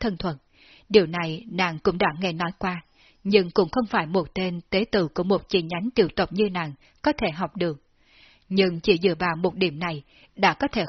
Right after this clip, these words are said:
khẳng định, thần thông của đối phương không phải là bình thường.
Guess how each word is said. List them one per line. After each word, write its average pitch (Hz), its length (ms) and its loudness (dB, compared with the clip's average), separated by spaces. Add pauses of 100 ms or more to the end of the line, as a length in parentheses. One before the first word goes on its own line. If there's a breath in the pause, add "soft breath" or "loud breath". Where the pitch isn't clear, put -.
khẳng 165 180 -4
định, 165 240 -4 (480 soft breath)
thần 175 220 0
thông 190 240 -2
của 185 140 2
đối 180 240 0
phương 185 260 -2
không 262 240 0
phải 190 240 -2
là 180 140 -2
bình 165 240 -2
thường. 156 280 -6